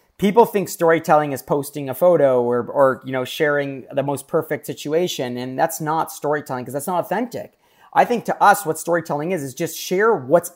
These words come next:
actually happening. Share the transparent, authentic reality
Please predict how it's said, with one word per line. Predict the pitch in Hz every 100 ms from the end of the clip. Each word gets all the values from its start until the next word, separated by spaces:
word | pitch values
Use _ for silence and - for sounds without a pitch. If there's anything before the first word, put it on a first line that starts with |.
| -
actually | 139 143 - - 139 117
happening. | 107 131 123 110 101
Share | 98 - 170 208 208 - _ _
the | 165
transparent, | 165 - 156 143 - - 170 190 -
authentic | 151 - 165 156 - 156 -
reality | 127 127 143 175 190 139 120 113